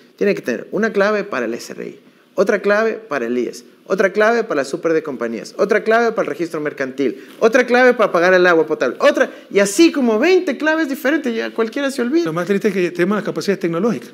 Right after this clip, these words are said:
Speaker 2: Las nuevas cédulas tienen el chip para hacer todo eso, pero
Speaker 1: Todo
Speaker 2: no se
Speaker 1: eso
Speaker 2: lo
Speaker 1: se puede
Speaker 2: utilizan.
Speaker 1: hacer, presidente, y va a ser un boom lo que vamos a
Speaker 2: O sea,
Speaker 1: vivir en el
Speaker 2: alguien
Speaker 1: futuro.
Speaker 2: dirá, "¿Y por qué en diez años no, no lo hicimos?". Lo hicimos, lo empezamos a hacer, no pudimos hacer todo. Pero en lugar de avanzar, retrocedieron. No solo retrocedieron,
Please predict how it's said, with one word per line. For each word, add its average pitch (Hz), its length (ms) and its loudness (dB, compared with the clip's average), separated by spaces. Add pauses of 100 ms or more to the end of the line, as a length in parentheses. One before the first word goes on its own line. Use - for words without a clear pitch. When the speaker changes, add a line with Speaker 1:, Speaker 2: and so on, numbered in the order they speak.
(340)
Speaker 2:
Las 143 180 -2
nuevas 170 220 2
cédulas 208 240 2
tienen 190 180 0
el 151 60 -4
chip - 240 -4 (340)
para 131 140 -6
hacer 160 180 -2
todo 180 160 -2
eso, - 160 -8 (440)
pero 135 140 -2
Speaker 1:
Todo - 60 -2
Speaker 2:
no 175 40 0
se 175 100 0
Speaker 1:
eso - 0 -
Speaker 2:
lo 165 60 4
Speaker 1:
se 160 100 2
puede 214 100 4
Speaker 2:
utilizan. 160 220 2
Speaker 1:
hacer, 165 160 -4
presidente, 160 440 -6
y 147 40 0
va 147 100 2
a 151 60 0
ser 160 320 -2 (160)
un 202 260 4
boom 226 260 6
lo 170 120 4
que 160 80 -2
vamos 156 240 -4
a - 20 -2
Speaker 2:
O 143 40 -2
sea, 139 100 0
Speaker 1:
vivir 139 160 -2
en 135 60 -12
el - 60 -2
Speaker 2:
alguien 196 200 2
Speaker 1:
futuro. 190 220 4
Speaker 2:
dirá, 220 80 2
"¿Y 214 40 -6
por 160 140 -6
qué 190 80 4
en 196 60 2
diez 202 120 0
años 202 200 0
no, 190 140 0
no 180 240 -2
lo 190 60 -2
hicimos?". 180 160 -4
Lo 151 60 -2
hicimos, 269 340 4 (300)
lo - 60 -4
empezamos 180 340 2
a - 20 0
hacer, 240 220 4
no 165 100 2
pudimos 170 300 4
hacer 160 100 2
todo. 269 360 4 (340)
Pero - 80 -10
en 127 60 -4
lugar 165 180 4
de 226 60 6
avanzar, 220 280 2
retrocedieron. 220 580 0 (200)
No 202 80 -2
solo 254 160 2
retrocedieron, 175 500 -2